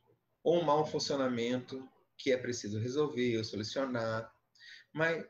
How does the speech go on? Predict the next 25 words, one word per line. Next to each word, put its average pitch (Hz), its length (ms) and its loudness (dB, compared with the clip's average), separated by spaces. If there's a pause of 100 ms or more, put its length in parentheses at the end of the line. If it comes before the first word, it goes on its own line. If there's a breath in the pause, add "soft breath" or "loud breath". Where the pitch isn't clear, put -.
é, 147 760 2
não 180 160 2
se - 180 -6
trata 196 460 2
exatamente 190 680 2
disso, 156 260 -6
mas 160 180 0
sim 208 200 2
de 202 120 2
uma 208 160 2
questão 180 640 0 (680)
em 151 140 -2
qualquer 180 600 2
campo 185 360 -2
do 180 140 -8
conhecimento 147 1080 -6 (920)
que 175 360 -2
ainda 156 720 0
é 151 300 0
objeto 147 540 0
de 147 120 -12
discussão, 151 760 -6 (540)
merecendo 151 440 0
ser 147 160 -6
estudado. - 680 -2